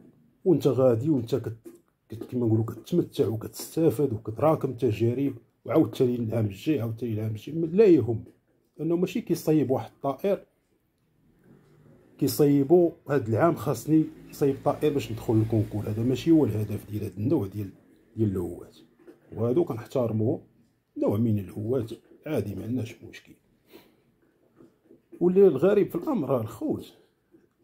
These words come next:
نورمالمون هادو، هذا اللي كيقلب على،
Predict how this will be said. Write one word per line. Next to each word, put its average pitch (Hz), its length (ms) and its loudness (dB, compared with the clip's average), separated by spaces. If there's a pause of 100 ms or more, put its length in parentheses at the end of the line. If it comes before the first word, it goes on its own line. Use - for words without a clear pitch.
(120)
نورمالمون 165 680 2
هادو، 160 420 4 (220)
هذا 175 240 4
اللي 160 120 2
كيقلب 151 500 -2
على، 135 280 2